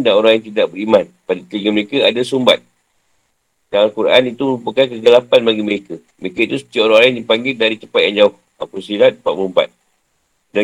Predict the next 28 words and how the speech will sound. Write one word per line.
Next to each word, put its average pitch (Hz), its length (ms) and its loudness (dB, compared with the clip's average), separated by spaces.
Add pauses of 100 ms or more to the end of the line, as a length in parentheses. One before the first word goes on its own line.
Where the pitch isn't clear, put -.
kami 127 140 0 (100)
turunkan 147 320 2
Al-Quran, 139 340 0 (140)
sesuatu 131 400 2
yang 143 160 -4
menjadi 131 160 -6
penawar 131 480 2
dan 117 160 4
rahmat 127 400 0
bagi 104 160 -6
orang 113 240 2
yang 110 80 -2
beriman. 101 340 -4 (680)
Sedangkan 107 240 2
bagi 117 240 0
orang 117 160 8
yang 113 80 2
zalim, 120 400 4
Al-Quran 113 400 -2
itu 135 160 -6
hanya 123 180 -2 (140)
akan 127 160 0
menambah 117 320 0
kerugian." 104 400 -2 (260)
Al-Isra 92 460 -4
lapan 98 240 -4
puluh 95 240 -8
dua. - 40 -16